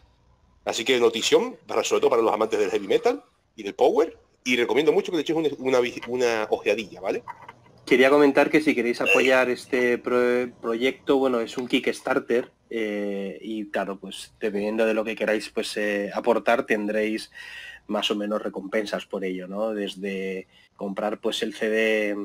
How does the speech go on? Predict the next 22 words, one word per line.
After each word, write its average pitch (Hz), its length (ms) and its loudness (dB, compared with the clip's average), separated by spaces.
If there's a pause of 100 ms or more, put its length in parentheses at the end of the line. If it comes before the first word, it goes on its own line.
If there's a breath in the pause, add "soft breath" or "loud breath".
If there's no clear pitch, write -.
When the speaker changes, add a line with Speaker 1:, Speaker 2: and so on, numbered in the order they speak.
(160)
Speaker 2:
o - 60 -20
sea, 110 160 -2
pues, 110 100 -2
lo 104 120 -2
que 107 100 -8
sería, 107 260 -4
pues, - 220 -8
en, 101 320 -8
pues, - 220 -12
en 113 80 -6
digital, 139 680 2
a 104 480 -4
tener 104 240 -6
el 101 140 -8
formato 107 360 -6
físico, 117 800 -2
camisetas, 110 800 -4
dependiendo 113 400 -2
de 127 80 0
lo 120 80 0
que 117 120 -4
paguéis, 123 500 -2